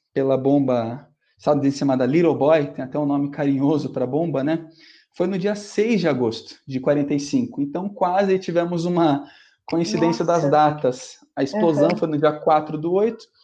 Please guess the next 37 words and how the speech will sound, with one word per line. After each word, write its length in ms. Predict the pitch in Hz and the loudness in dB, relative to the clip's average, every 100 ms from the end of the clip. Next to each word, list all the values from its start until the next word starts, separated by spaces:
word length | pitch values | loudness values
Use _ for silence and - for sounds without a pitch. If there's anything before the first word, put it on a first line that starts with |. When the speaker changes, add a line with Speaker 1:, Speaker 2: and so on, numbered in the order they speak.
| _ - - _ _ | _ -20 -20 _ _
Speaker 1:
e 140 | 120 160 | 0 2
a, 200 | 160 156 | 4 2
o 60 | |
lançamento 680 | 160 165 - 160 160 196 185 | 0 -4 -4 -4 -4 -4 -6
da 100 | 156 | -4
bomba 300 | 143 147 143 | 0 0 -2
sobre 220 | 143 143 | -4 -6
a 40 | 143 | -4
cidade 300 | 143 143 147 | -2 -2 -2
japonesa 260 | 147 143 | -2 -2
de 60 | 147 | -2
Hiroshima 360 | 160 165 165 | -2 -4 -6
foi 120 | 170 180 | -6 -8
no 100 | 165 | -6
dia 160 | 180 | -6
seis. 640 | 196 - 156 139 135 - - - - - _ | -6 -4 0 2 0 -6 -14 -20 -20 -20 _
E 40 | |
eu 80 | - | 2
acho 140 | 196 220 | 4 2
interessante 360 | 220 208 233 | 0 0 -2
pra 120 | - | 0
gente 100 | 220 | -2
puxar 340 | - 180 - 180 | -2 -2 0 -2
um 60 | |
pouco 300 | 175 165 - | -2 -4 -4
e 100 | 139 - _ _ _ _ | -8 -12 _ _ _ _
colocar 320 | 165 160 156 | 2 2 4
algumas 300 | 156 156 147 | 4 2 0
perguntas 520 | - 147 143 151 143 | 4 4 4 2 2
no 120 | 131 131 | 2 2
ar 160 | 131 | 2
também, 360 | 127 127 170 196 | 0 -2 0 0
Aline, 220 | 151 139 | 0 0
o 40 | |
seguinte: 600 | 143 - 175 131 123 - - _ - - - _ _ | -2 -6 0 2 0 -4 -16 _ -20 -20 -20 _ _
essa 260 | 196 226 269 | 2 2 -2
explosão 920 | - - 175 147 127 151 - - | -4 -2 0 2 2 2 2 0